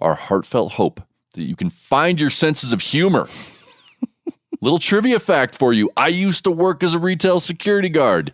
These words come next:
Yes, I was once a rent-a-cop.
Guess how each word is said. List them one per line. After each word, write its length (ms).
Yes, 520
I 120
was 180
once 280
a 60
rent-a-cop. 680